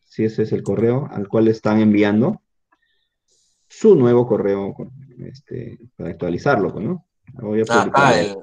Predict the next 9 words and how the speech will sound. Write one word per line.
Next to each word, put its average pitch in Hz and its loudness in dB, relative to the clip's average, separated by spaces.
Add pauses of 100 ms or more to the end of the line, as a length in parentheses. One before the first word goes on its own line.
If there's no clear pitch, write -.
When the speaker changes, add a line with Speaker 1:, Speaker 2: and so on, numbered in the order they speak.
(120)
Speaker 2:
acá - -4
hay 147 2
un, 143 -4 (160)
un 139 -2
link, 131 2
¿no? 135 -4 (1200)
Speaker 1:
No, 143 2
Speaker 2:
¿Inauec? 131 2
Speaker 1:
ahí, 113 4